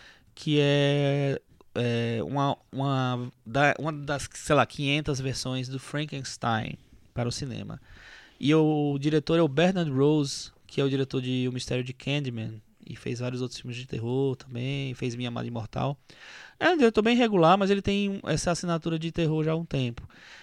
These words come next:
E ele faz, ele, ele transforma o, o Frankenstein numa,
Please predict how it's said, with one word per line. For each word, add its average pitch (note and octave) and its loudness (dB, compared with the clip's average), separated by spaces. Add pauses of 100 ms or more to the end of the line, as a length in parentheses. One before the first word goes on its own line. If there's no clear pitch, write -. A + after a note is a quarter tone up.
(140)
E F3+ 6
ele A#3+ 10
faz, G3+ 10
ele, G#3 10
ele F3 4
transforma F3+ 6
o, D#3 4 (540)
o C3 -4
Frankenstein D#3 -2
numa, D#3 -2